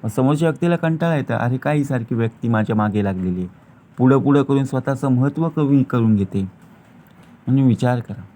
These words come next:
भाग कसा दिलेला. या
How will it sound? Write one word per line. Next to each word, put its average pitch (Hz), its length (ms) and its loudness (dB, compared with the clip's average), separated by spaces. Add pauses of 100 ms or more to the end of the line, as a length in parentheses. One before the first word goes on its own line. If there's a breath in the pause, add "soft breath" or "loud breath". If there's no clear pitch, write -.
(280)
भाग 113 140 0
कसा 120 340 -4
दिलेला. 107 360 -2 (2750)
या 117 360 2